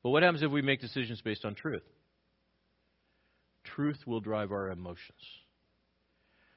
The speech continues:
Judas was making decisions based on emotions.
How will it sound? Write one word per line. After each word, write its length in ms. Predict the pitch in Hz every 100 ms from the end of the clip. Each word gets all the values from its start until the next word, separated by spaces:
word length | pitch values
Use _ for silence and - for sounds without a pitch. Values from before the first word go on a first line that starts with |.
| _ _ _
Judas 400 | - 156 240 233
was 160 | 170 120
making 400 | 143 180 170 147
decisions 640 | 120 117 - 165 135 127
based 360 | - 139 139 -
on 160 | 131
emotions. 880 | 123 113 113 135 135 - 78 76 -